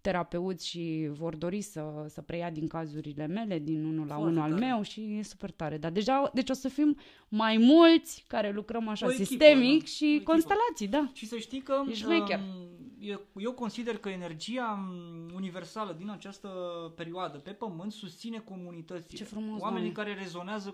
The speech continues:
Speaker 2: cu adevărat se
Speaker 1: Mm.
Speaker 2: întâlnesc, creează împreună, lucrează împreună. Deci nu mai există separație acum,
Speaker 1: Ce
Speaker 2: da?
Speaker 1: frumos.
Speaker 2: Uh, cei care sunt cu adevărat pe fractalul sufletului tău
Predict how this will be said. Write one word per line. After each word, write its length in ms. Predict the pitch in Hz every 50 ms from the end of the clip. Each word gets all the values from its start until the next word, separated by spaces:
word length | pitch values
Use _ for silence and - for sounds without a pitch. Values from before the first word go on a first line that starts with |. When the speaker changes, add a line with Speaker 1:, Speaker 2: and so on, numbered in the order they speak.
| -
Speaker 2:
cu 60 | 196 180
adevărat 720 | 170 160 165 151 139 147 147 147 170 202 247 247 - _ _ _ _ _
se 140 | - 233
Speaker 1:
Mm. 60 | 214 214
Speaker 2:
întâlnesc, 600 | 202 185 165 160 156 165 196 233 240 - - - - _ _ -
creează 440 | - 170 170 180 196 208 190 214
împreună, 420 | 220 214 208 214 208 202 202 196 185
lucrează 420 | 170 165 165 180 175 175 156 160
împreună. 380 | 160 156 - 156 156 156 156 151 - - _ _ _
Deci 240 | - 190 180 - _ _ _ _ _
nu 180 | - 180 202
mai 180 | 220 240 254 240
există 300 | 220 220 214 202 - 202
separație 680 | - - 175 160 - 160 156 156 160 156 160 - 165
acum, 240 | 151 - _ 160 160
Speaker 1:
Ce 60 | 160
Speaker 2:
da? 180 | 165 185 220 220
Speaker 1:
frumos. 380 | 208 214 208 202 202 185 - -
Speaker 2:
Uh, 320 | 185 175 175 170 170 151 -
cei 140 | - 254
care 160 | 247 254 233 214
sunt 260 | 214 - 233 233 220
cu 60 | 208
adevărat 580 | 185 170 170 160 156 175 185 214 220 214 220 -
pe 160 | - 196 190
fractalul 460 | 185 - 175 175 - 214 214 208 180
sufletului 500 | 165 - 196 - 185 175 175 165 165 160
tău 320 | 160 208 208 208 202 202